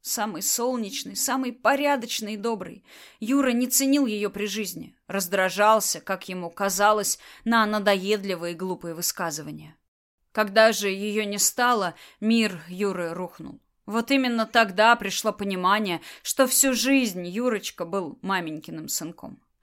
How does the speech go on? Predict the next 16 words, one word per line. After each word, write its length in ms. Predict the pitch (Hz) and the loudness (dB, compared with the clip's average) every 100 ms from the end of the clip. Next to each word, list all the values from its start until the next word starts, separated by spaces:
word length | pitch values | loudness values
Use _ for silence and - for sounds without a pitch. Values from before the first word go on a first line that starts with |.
| - - | -20 -12
Два 260 | 185 220 214 | 2 6 6
года 280 | 202 185 | 4 -2
назад, 560 | 175 175 170 196 202 - _ _ | -2 -2 2 2 2 -2 _ _
холодным 640 | - 190 190 196 185 170 | 0 2 2 0 -2 -6
ноябрьским 720 | 170 170 175 - - - 165 | -6 -4 -4 -4 -8 -8 -10
утром, 340 | 196 196 170 160 - _ | -8 -8 -10 -10 -20 _
Юра, 420 | 202 254 254 185 - | -6 -2 -2 -2 -6
хотя 300 | 247 247 254 | -8 -4 0
нет, 460 | 269 269 190 - - _ | 4 4 2 -4 -20 _
Юрий 440 | 202 208 226 190 165 | -6 -2 0 0 -4
Григорьевич, 840 | 180 160 180 208 180 165 - - - | -6 -4 -2 -2 -4 -10 -14 -14 -8
тридцати 480 | 202 - 202 208 | -4 -4 -4 -2
восьми 340 | 180 175 202 185 | -2 -2 -2 -6
лет 220 | 170 170 | -6 -6
от 160 | 214 196 | -6 -6
роду, 280 | 175 170 | -8 -8